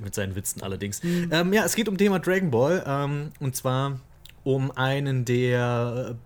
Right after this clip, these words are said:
Speaker 1: äh, ja, vielleicht, ich, ich sag mal ganz vorsichtig, berüchtigteren Filme von Dragon Ball. Es ist kein Animationsfilm, es ist der Dragon Ball Realfilm von zweitausendneun war er, glaub ich. Korrigier
Speaker 2: Ja,
Speaker 1: mich, wenn ich
Speaker 2: korrekt.
Speaker 1: falsch liege.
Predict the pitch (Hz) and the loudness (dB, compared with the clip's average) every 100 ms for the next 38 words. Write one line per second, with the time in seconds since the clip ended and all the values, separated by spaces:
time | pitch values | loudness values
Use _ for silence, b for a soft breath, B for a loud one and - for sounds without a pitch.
0 | - 120 - - - 98 98 - 120 - | -18 -18 -14 -12 -10 -8 -8 -10 -14 -12
1 | 131 123 113 113 - 123 120 - 123 117 | -10 -8 -4 -4 0 0 0 0 -2 0
2 | 127 - 117 120 - - - 160 170 160 | -2 -2 0 2 0 -4 0 0 0 0
3 | 180 196 202 226 180 151 160 180 180 180 | 4 6 4 0 -4 -4 -2 -2 -2 -2
4 | 208 226 B B B B B - 131 135 | -2 -6 B B B B B -4 -2 0
5 | 131 - - 123 165 165 160 160 160 117 | -2 -2 -4 -2 -2 0 0 0 -2 -2
6 | 117 143 - 160 165 143 151 - 123 - | -2 -4 -4 -4 -4 -6 -8 -2 -2 0
7 | 107 170 180 147 123 123 135 135 110 120 | 0 2 0 -2 0 0 0 -4 -2 -2
8 | - 131 180 - 120 135 - 123 139 127 | -2 -4 -4 -4 -4 -4 -4 -4 -4 -6
9 | - - 123 131 123 104 120 143 131 127 | -8 -4 -2 0 0 0 0 0 -2 -2
10 | 120 160 226 - 110 156 170 127 120 135 | -2 -2 -4 -6 -2 0 0 0 -2 -2
11 | 117 123 123 156 | -2 -4 -8 -8